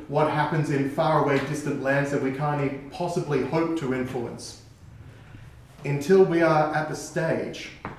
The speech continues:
where we can even bless the one who has wronged us. After all,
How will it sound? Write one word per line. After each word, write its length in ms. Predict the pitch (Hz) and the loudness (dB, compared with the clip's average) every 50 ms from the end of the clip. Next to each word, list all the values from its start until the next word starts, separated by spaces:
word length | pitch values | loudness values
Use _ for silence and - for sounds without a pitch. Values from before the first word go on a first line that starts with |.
| - - - - - _ - | -18 -20 -20 -20 -20 _ -8
where 500 | 135 143 143 143 143 139 139 - - - - | 0 2 4 4 4 4 2 -2 -6 -6 -4
we 100 | 143 143 | -4 -4
can 300 | 147 156 151 - - 156 | -2 -2 -2 -2 0 0
even 380 | 156 170 170 170 - 123 - - | 0 0 0 0 0 -2 -2 -2
bless 500 | 135 131 139 156 160 - - - - 127 | -2 0 0 2 0 0 -2 -4 -8 -10
the 200 | - 131 131 120 | -4 -2 -2 -2
one 400 | 113 117 127 131 135 139 135 127 | -2 -2 -2 -2 0 0 -2 -2
who 160 | 139 131 120 | -2 -4 -4
has 200 | 117 117 113 107 | -4 -4 -6 -6
wronged 420 | 110 110 123 131 143 139 131 - 104 | -6 -4 -2 0 0 0 0 -2 -4
us. 400 | - 90 - - - - - - - - - - - - - - - - - - - | -6 -8 -10 -12 -16 -16 -18 -18 -20 -20 -20 -20 -20 -20 -20 -20 -20 -20 -20 -4 2
After 440 | 156 190 214 - - 196 185 196 202 | 4 4 4 4 6 8 8 8 8
all, 440 | 175 131 - - - - - - | 8 6 4 0 -4 -6 -10 -14